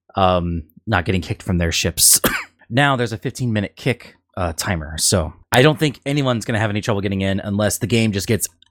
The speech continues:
even more popular, which I wouldn't be surprised 'cause it's fun as hell. Like, um, I, I, I remember I was in a Twitter thread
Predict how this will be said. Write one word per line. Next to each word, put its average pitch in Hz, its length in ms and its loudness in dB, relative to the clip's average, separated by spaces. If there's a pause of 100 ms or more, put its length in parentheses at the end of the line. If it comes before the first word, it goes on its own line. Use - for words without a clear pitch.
even 120 260 2
more 107 180 2
popular, 87 540 -2
which 110 240 -4 (100)
I 156 120 4
wouldn't 214 260 2
be 220 80 -10
surprised 185 540 -4
'cause 151 100 -6
it's - 140 -12 (160)
fun 180 120 -2
as 170 120 -4
hell. 110 360 0 (560)
Like, 113 280 0
um, 107 460 2 (920)
I, 123 540 0 (260)
I, 120 200 0
I 120 80 0
remember 131 280 2
I 113 80 2
was 113 140 0
in 135 60 2
a 123 60 2
Twitter 117 240 2
thread 95 380 0